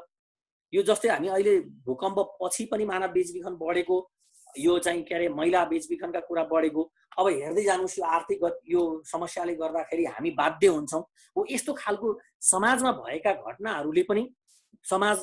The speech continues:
हाम्रो सामाजिक प्रगतिमा वा साम-, समाज रूपान्तरणमा प्रभाव पार्ने भएको हुनाले यी कुराहरूले पनि असर पार्छ।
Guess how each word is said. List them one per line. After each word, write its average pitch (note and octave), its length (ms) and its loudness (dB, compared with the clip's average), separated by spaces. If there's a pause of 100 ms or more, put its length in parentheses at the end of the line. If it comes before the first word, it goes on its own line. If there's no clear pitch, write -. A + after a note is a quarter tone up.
(160)
हाम्रो F#4+ 320 0
सामाजिक G3 600 -4
प्रगतिमा F#3+ 460 0
वा F3+ 140 0
साम-, F3+ 320 -6
समाज F#3+ 340 -2
रूपान्तरणमा F3 640 -4
प्रभाव E3 300 -4
पार्ने D#3 340 -8
भएको A#2+ 320 -12
हुनाले C3+ 240 -4 (440)
यी A#3 80 0
कुराहरूले D3+ 480 0
पनि E3 160 -6
असर D#3+ 300 -4
पार्छ। D3 340 -6